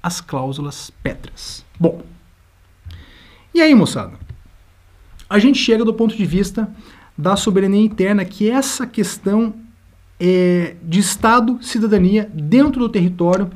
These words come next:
nosso caso da República Federativa do Brasil. E pra isso, eu trago pra você uma, uma lição do Luigi Ferraioli. E aqui eu, eu chamo tua atenção pro seguinte, esse livro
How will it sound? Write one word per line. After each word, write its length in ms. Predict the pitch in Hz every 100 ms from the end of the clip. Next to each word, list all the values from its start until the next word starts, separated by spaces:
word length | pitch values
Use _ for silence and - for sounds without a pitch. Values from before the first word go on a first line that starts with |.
| - -
nosso 360 | 185 190 185 202
caso 360 | - 180 165 175
da 100 | 165
República 420 | 175 160 156 151
Federativa 400 | 156 143 151 156
do 60 |
Brasil. 280 | 151 135 110 - - - - - - _ _ _ _ -
E 60 |
pra 180 | 262 294
isso, 360 | 220 226 - 101 - _ - - - _ _ _ _ _ _ _ -
eu 120 | 185
trago 260 | 202 202 185
pra 140 | 190
você 420 | 185 175 202 214 175 - _ _
uma, 600 | 196 208 202 196 185 180
uma 340 | 185 196 185
lição 460 | 190 180 202 208 220 - -
do 180 | 165 196
Luigi 320 | 185 196 180
Ferraioli. 560 | 190 196 180 160 180 175 - - - - - - - -
E 120 | 196
aqui 340 | 202 202 220 214
eu, 180 | 220 196
eu 140 | 190
chamo 360 | 180 - 262 262
tua 100 | 196
atenção 340 | 180 170 196
pro 140 | 180 -
seguinte, 480 | 180 165 139 - - _ _ 180
esse 260 | 240 262
livro 400 | 226 160 156 175